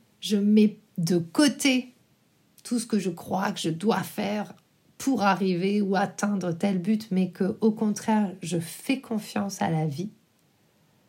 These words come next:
pour m'y accompagner, est-ce que je ne vivrai pas une vie bien plus extraordinaire que tout ce que j'ai pu imaginer ?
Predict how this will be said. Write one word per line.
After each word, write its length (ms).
pour 180
m'y 320
accompagner, 720
est-ce 180
que 140
je 100
ne 140
vivrai 440
pas 380
une 180
vie 280
bien 300
plus 280
extraordinaire 840
que 100
tout 260
ce 100
que 120
j'ai 160
pu 320
imaginer ? 680